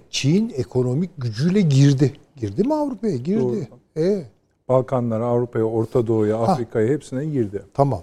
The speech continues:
Speaker 1: Siz mesela Ukrayna'da aynı refleksi harekete geçirebilirsiniz.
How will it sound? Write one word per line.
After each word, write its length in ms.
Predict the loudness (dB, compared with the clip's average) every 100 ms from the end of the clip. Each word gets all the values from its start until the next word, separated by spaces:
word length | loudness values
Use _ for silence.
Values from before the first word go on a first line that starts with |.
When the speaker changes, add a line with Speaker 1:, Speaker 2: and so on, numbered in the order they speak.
| -12
Speaker 1:
Siz 300 | -6 -4 0
mesela 340 | 0 0 -4 -4
Ukrayna'da 760 | -8 0 2 2 0 0 0
aynı 360 | 0 -2 0 0
refleksi 460 | 0 0 -2 0 -2
harekete 360 | 0 -2 -2
geçirebilirsiniz. 1040 | -2 -2 0 0 0 -6 -8 -18 -20 -20